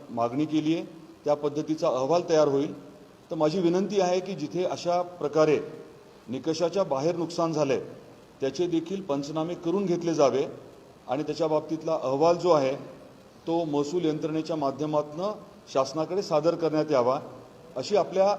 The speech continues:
माध्यमातनं मला आग्रहाची विनंती करायची आहे. जे नुकसान झालंय, त्या अनुषंगाने रीतसर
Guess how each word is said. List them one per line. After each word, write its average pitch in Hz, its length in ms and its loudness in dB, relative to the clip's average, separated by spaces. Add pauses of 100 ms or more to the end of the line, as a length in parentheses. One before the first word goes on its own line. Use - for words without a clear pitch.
(160)
माध्यमातनं 165 640 2 (640)
मला 147 640 4
आग्रहाची 139 440 0
विनंती 147 340 0
करायची 147 380 4
आहे. 175 80 -4 (800)
जे 147 340 -2 (100)
नुकसान 175 380 -2
झालंय, 156 300 4 (540)
त्या 160 100 -2
अनुषंगाने 165 720 -4 (100)
रीतसर 139 420 4